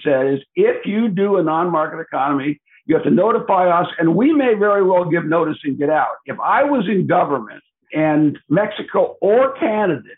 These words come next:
did such an agreement, my position would be, I would go to the president and say, "Let's stop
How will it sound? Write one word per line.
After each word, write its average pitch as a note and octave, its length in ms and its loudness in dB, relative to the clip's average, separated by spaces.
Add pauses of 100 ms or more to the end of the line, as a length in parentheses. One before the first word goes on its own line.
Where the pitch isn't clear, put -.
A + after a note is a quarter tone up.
did E3+ 240 0
such F3+ 240 0
an F#3 120 0
agreement, D3 520 -2 (100)
my F3 320 0
position D#3 600 -2
would A#2 220 -6
be, B2 160 -4
I B2+ 160 2
would F3+ 180 0
go C#3+ 120 2
to C3+ 120 0
the C3+ 60 -12
president B2+ 460 -6
and C#3+ 140 -10
say, B2+ 320 0 (320)
"Let's E3+ 360 0 (640)
stop D3 420 -2